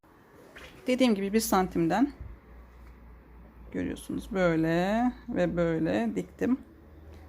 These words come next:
Ve şuradaki çıtın olduğu kısımdan, yalancı patı yapacağımız yerden yaklaşık bir üç dört santimlik bir dikiş yaptım. Bunu neden yaptık? Görelim. Bakın burası kaymıyor.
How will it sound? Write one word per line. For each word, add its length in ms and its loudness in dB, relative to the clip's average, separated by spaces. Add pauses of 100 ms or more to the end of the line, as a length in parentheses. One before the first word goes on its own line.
(120)
Ve 80 4
şuradaki 420 2
çıtın 300 6
olduğu 360 2
kısımdan, 560 0 (400)
yalancı 380 -2
patı 200 -6
yapacağımız 540 -2
yerden 400 2 (500)
yaklaşık 460 -2
bir 60 -2
üç 200 -4
dört 160 4
santimlik 580 -2
bir 160 -2
dikiş 340 -4
yaptım. 420 0 (1080)
Bunu 140 0
neden 220 2
yaptık? 440 0 (160)
Görelim. 440 4 (2750)
Bakın 220 -2
burası 300 4
kaymıyor. 560 4